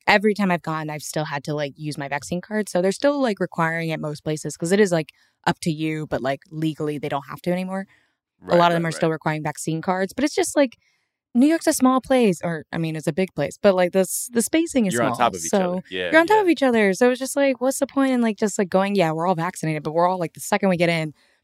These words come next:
Speaker 1: masks off, we're drinking, like, we're on top of each other."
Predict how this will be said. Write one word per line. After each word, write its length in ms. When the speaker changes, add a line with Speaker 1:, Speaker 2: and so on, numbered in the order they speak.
Speaker 1:
masks 380
off, 340
we're 120
drinking, 880
like, 180
we're 100
on 120
top 180
of 120
each 180
other." 580